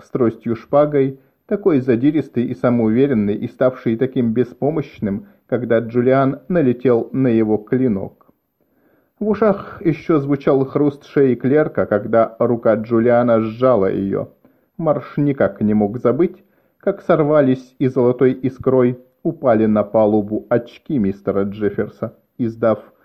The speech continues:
при ударе еле слышный звук. Его большие руки крепко сжали неизменную трость. На фоне темной реки виделись капитану и другие вещи.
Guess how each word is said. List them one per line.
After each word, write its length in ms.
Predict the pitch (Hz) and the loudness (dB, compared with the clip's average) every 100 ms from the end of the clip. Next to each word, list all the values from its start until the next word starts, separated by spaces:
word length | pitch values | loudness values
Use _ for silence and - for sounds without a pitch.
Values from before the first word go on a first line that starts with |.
| _ _ | _ _
при 160 | 143 139 | -2 0
ударе 640 | 117 120 127 123 127 - _ | 0 2 2 2 -2 -6 _
еле 360 | 165 156 117 113 | -4 0 0 -2
слышный 500 | 127 113 - 107 104 | -4 -4 -2 -2 -2
звук. 480 | 110 98 - _ _ _ _ _ _ _ _ _ _ | -6 -8 -8 _ _ _ _ _ _ _ _ _ _
Его 160 | 208 208 | 0 2
большие 460 | 185 165 - 160 160 | 2 0 2 2 4
руки 260 | 160 147 | 2 0
крепко 480 | 131 135 135 - 117 | 0 0 0 0 -2
сжали 420 | 117 139 131 131 - | 2 2 2 0 -2
неизменную 960 | 139 123 110 113 110 101 98 101 101 | 0 2 0 0 0 2 0 0 0
трость. 640 | 101 - 92 - _ _ _ - | 0 -2 -4 -6 _ _ _ -4
На 260 | 123 120 | 0 0
фоне 320 | 120 131 120 | 0 0 0
темной 460 | 113 135 120 120 117 | 0 -2 0 2 2
реки 400 | 123 - 202 202 - _ - | 0 -2 -6 -8 -16 _ -8
виделись 440 | 214 202 196 175 | -4 -2 -2 -4
капитану 600 | - - 147 147 143 143 | -4 -2 0 2 2 2
и 140 | 135 127 | 2 0
другие 480 | 120 113 120 143 101 | 0 -2 0 0 0
вещи. 520 | 95 95 - 98 | -2 -4 -8 -10